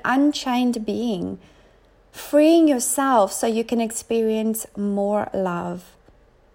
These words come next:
And see yourself having grown stronger than before through these challenges, and then feeling lighter because you chose to rise beyond the struggle and the pain.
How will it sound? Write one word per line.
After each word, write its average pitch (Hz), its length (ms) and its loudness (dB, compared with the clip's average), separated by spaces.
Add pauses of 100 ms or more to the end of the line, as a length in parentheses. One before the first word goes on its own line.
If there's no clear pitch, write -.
(800)
And 269 200 2
see 320 180 2
yourself 320 560 2
having 262 400 0
grown 233 400 2
stronger 262 600 0
than 226 180 0
before 247 460 0
through 269 260 2
these 247 240 -2
challenges, 233 880 -2 (340)
and 247 140 0
then 240 140 4
feeling 277 400 4
lighter 226 420 2
because 226 400 -2
you 220 100 0
chose 240 500 -2
to 220 180 -4
rise 202 380 0
beyond 196 540 0
the 208 80 0
struggle 180 480 -4
and 175 240 -4
the 170 60 -6
pain. 180 560 -10